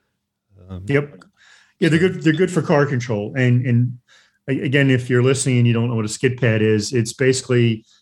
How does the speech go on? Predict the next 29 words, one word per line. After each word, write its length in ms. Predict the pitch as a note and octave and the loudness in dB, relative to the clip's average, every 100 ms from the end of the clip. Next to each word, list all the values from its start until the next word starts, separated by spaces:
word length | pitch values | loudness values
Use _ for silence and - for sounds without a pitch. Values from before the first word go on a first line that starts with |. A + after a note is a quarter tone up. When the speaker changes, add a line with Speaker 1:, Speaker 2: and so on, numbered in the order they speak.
| _ - | _ -4
Speaker 2:
just 200 | B2 C#3+ | -2 0
a 40 | |
big 200 | B2+ B2 | 0 -2
circle, 480 | - D3 D3 G#2+ G2 | -2 -2 0 -2 -2
and 100 | G#2 | -4
you, 120 | A2+ | -6
you 320 | G#2+ G#2 G#2 G#2 - _ _ _ - | -4 -4 -4 -6 -18 _ _ _ -4
kinda 180 | A#2 | -2
ride 260 | G#2+ B2 B2+ | 2 2 2
around 220 | B2+ B2+ A#2+ | 2 2 2
in 40 | |
circles. 580 | A#2+ D#3 D3+ A2 G#2+ G#2+ | 2 -2 0 -2 -2 -4
And, 360 | A2+ G#2+ G#2 G#2+ _ _ _ _ | -2 -2 -2 -6 _ _ _ _
uh, 280 | G#2+ G#2 G#2+ | -6 -4 -4
there's 160 | G#2+ A2 | -6 -6
a 40 | |
couple 200 | - C3+ B2 | -4 -4 0
things 420 | C#3 B2 A#2 - _ - | 2 0 -2 -12 _ -10
that 200 | A#2+ A#2+ | -8 -2
you 60 | |
might 140 | A#2 B2 | -2 0
wanna 200 | A#2 G#2+ | 0 0
do 200 | C#3+ C#3 | 0 2
there 400 | C#3 C#3 C3+ B2+ | 2 2 2 2
is 260 | G#2+ - | 0 -6
kinda 240 | - A#2+ G#2+ | -8 -6 -6
tune 280 | - C#3+ B2+ | -2 0 2
your 140 | B2 | 2
vehicle 800 | A#2 B2 B2 B2 A#2+ A#2+ A2+ | 2 0 0 0 0 0 -2